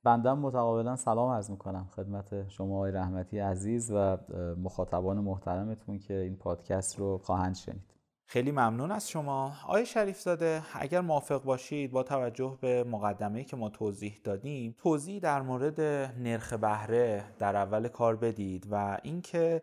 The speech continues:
Speaker 2: چه تفاوتی بین نرخ بهره بین بانکی و نرخ بهره عادی است و چه تأثیری نرخ بهره بانکی روی نرخ بهره سپرده و اوراق بدهی داره.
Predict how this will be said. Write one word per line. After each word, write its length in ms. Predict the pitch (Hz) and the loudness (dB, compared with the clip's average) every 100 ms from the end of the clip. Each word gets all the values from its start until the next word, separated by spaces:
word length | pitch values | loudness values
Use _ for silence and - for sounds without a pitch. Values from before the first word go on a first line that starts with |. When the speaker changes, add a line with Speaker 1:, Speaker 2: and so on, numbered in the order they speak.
| _ | _
Speaker 2:
چه 140 | - | -2
تفاوتی 840 | 208 - 147 139 127 143 156 123 110 | 0 0 2 2 2 0 -4 -4 -2
بین 260 | 117 135 | -2 -4
نرخ 360 | 139 135 135 139 | -6 -6 -4 -2
بهره 400 | 123 110 110 123 | 0 0 0 0
بین 300 | 117 104 101 | 0 0 0
بانکی 360 | 95 95 - 113 | -2 -4 -2 -2
و 100 | 98 | 0
نرخ 300 | 98 92 98 | -2 -4 -4
بهره 320 | 92 95 113 | -4 -2 -2
عادی 380 | 135 87 110 98 | -2 -2 -4 -4
است 320 | 87 82 - | -4 -10 -8
و 100 | 95 | -8
چه 200 | 92 135 | -6 -8
تأثیری 520 | - 127 117 - 127 | -4 -2 -2 -4 -4
نرخ 260 | 101 92 95 | -4 -4 -2
بهره 360 | 95 92 98 92 | -2 -2 -2 -2
بانکی 500 | 95 90 - 107 101 | -2 -4 -4 -4 -2
روی 280 | 117 131 | 2 2
نرخ 280 | 131 123 - | 2 -2 2
بهره 360 | 117 104 104 110 | 4 4 2 -4
سپرده 480 | - 107 101 92 107 | -4 -4 -4 0 2
و 60 | |
اوراق 380 | 98 90 90 92 | 2 0 -4 -4
بدهی 340 | 90 80 98 | -4 -6 -10
داره. 200 | 85 58 | -10 -12